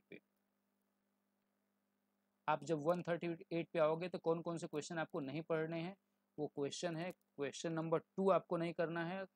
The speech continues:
क्वेश्चन नंबर फ़ोर नहीं करना है, और क्वेश्चन नंबर फ़ाइव और सिक्स नहीं करना है। सिर्फ कौन कौन से क्वेश्चन आपको करने हैं? क्वेश्चन नंबर वन करना है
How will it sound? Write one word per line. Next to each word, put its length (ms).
क्वेश्चन 380
नंबर 320
फ़ोर 400
नहीं 220
करना 380
है, 200
और 60
क्वेश्चन 460
नंबर 280
फ़ाइव 260
और 100
सिक्स 260
नहीं 140
करना 260
है। 60
सिर्फ 140
कौन 200
कौन 180
से 120
क्वेश्चन 320
आपको 200
करने 340
हैं? 200
क्वेश्चन 340
नंबर 220
वन 260
करना 380
है 160